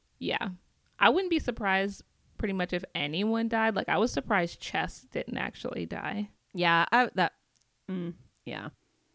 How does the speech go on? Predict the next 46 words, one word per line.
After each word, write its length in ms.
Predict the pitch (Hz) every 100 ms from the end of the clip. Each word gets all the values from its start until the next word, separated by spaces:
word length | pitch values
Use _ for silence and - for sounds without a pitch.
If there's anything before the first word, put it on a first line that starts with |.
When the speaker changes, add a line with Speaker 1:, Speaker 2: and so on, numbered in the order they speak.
| _ - _ -
Speaker 2:
Because 280 | 269 277
he, 100 | 269 -
he 140 | 269
was 120 | 262
just 180 | 247 254
like, 160 | 247 233
"Oh, 160 | 254 254
I 140 | 240
have 440 | 254 226 233 226 220 -
amnesia. 720 | 214 208 208 190 160 160 190 -
She 160 | - 208
was 160 | 185 185
making 300 | 165 196 170
me 100 | 160
do 140 | 160
it 80 | -
the 100 | 160
whole 100 | 160
time." 360 | 170 143 180 - _ _ - -
Which, 180 | - -
like, 200 | 247 226
Speaker 1:
Yeah. 160 | 233 165
Speaker 2:
I 60 | 208
get 240 | 202 -
she 120 | 196
act, 240 | 151 147 -
like, 180 | 147 - _ -
the 120 | 170
bloody 460 | - 165 156 170
lady, 280 | 180 180 180
is 120 | 180
that 120 | 175 160
what 80 |
we're 80 | 180
calling 280 | 175 190 185
her? 200 | 180 190 _ _ _ _ _ _ _ _ _ -
Speaker 1:
Yeah, 160 | 185
I 60 | 185
think 160 | 202
that's 120 | 202 208
what 120 | 180
Alice 280 | 156 160 -
called 320 | 180 170 175
her. 100 | 190
Speaker 2:
Oh, 280 | 170 151 156 - -
like, 240 | 190 165